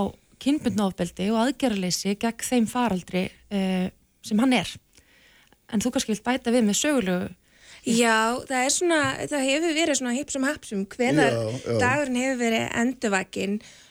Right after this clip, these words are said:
Speaker 2: Eh, nítján hundruð áttatíu og fimm var líka heill dagur og
Speaker 3: Já.
Speaker 2: svo, sko,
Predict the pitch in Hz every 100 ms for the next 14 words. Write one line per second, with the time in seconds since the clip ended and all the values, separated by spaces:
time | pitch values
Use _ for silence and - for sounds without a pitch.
0 | - 202 202 - 254 262 254 240 226 247
1 | - 294 294 285 277 285 269 277 - -
2 | 247 240 247 - 247 208 - 294 - -
3 | 262 247